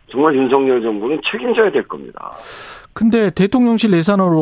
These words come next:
Speaker 2: 오염수 안전 홍보 영상, 유튜브 영상까지 제작을 했단 말이죠. 그거, 이것도
Speaker 1: 그러게.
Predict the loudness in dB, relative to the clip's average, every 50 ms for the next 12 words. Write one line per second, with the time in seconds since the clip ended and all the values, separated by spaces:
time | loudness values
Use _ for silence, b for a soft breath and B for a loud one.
0 | 2 2 4 4 4 4 4 2 2 2 0 2 2 2 2 2 2 2 2 2
1 | 2 2 2 2 0 2 2 2 2 2 2 2 2 2 2 0 2 2 2 2
2 | 2 0 0 0 0 0 2 2 2 2 0 0 0 0 -2 -2 -2 -2 -2 -2
3 | 0 2 2 0 2 2 2 2 2 0 0 -2 b b b b b b b -4
4 | -4 -2 0 2 2 2 2 2 0 -2 -4 -4 -6 -6 -4 -4 -2 0 0 2
5 | 2 2 2 2 2 0 0 0 2 4 4 4 4 2 0